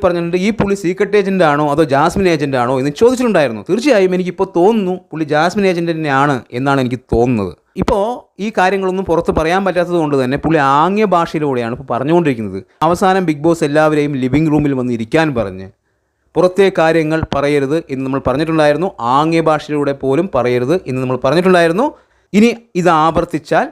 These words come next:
ഈ പറയുന്ന സായിക്ക് കടുത്ത നടപടികൾ നേരിടേണ്ടി വരും എന്ന് ബിഗ് ബോസ് വാൺ ചെയ്യുന്നുണ്ട്.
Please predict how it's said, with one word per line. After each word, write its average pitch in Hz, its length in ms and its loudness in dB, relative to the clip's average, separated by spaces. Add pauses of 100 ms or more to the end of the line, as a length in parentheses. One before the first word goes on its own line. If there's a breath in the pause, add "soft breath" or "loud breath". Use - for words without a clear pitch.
(200)
ഈ - 60 -2
പറയുന്ന 156 380 -2
സായിക്ക് 196 680 0 (380)
കടുത്ത 196 320 0 (160)
നടപടികൾ 156 520 0
നേരിടേണ്ടി 151 500 2
വരും 143 260 2 (220)
എന്ന് 131 140 -4
ബിഗ് 123 160 -4
ബോസ് 131 260 -2
വാൺ 139 320 2
ചെയ്യുന്നുണ്ട്. 156 540 0